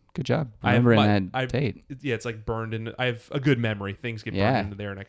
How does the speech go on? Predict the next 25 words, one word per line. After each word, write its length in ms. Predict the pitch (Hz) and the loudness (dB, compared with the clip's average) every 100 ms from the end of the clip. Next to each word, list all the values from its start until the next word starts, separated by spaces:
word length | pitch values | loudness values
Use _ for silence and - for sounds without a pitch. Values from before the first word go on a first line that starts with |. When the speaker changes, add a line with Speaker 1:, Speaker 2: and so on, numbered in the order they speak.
| - | -12
Speaker 2:
especially 280 | 165 156 147 | -8 -4 -2
with, 80 | |
like, 120 | 120 110 | -4 -4
numbers 360 | 104 110 113 104 | -4 0 -2 -2
and 100 | 107 | -8
calendars, 480 | 110 107 107 110 | -6 -6 -4 -4
I 60 | 110 | -6
can, 100 | 101 | -12
like, 100 | 101 98 | -12 -4
Speaker 1:
Ah. 100 | 120 | -2
Speaker 2:
visualize 400 | 139 110 110 110 | -2 -2 -4 -6
it. 140 | - _ _ _ - | -12 _ _ _ -2
Um, 360 | 120 117 117 - | 2 4 2 2
Gus, 260 | 139 131 | 4 4
thank 200 | 156 160 | 0 -6
you 60 | - | -4
for 120 | 135 | -6
coming 320 | - 139 123 | -4 -4 0
by. 240 | 120 123 120 | 4 4 4
Anything 300 | 127 120 135 | 0 -4 -4
else 140 | 123 | -4
you 40 | 123 | -2
wanna 140 | 110 | -4
plug? 480 | - 135 123 120 117 - | -4 -2 0 0 -4 -14
Any 440 | - 113 107 110 | -8 -6 -6 -8